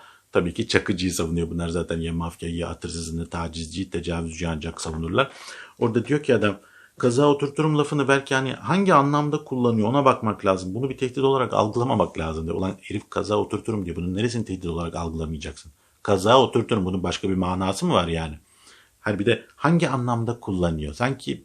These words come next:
pezevenk on beşinci yüzyıl divan şiiri analizi yapıyor. Burada şair bayrağa sesleniyor. Yani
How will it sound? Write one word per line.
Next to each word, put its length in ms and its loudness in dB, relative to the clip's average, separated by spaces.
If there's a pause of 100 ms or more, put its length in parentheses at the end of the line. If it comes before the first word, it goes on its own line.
(120)
pezevenk 500 -2
on 140 0
beşinci 300 -2
yüzyıl 420 -2 (220)
divan 280 0
şiiri 340 -2
analizi 440 -2
yapıyor. 340 0 (680)
Burada 220 -4
şair 460 0
bayrağa 360 -6
sesleniyor. 480 -10
Yani 120 -6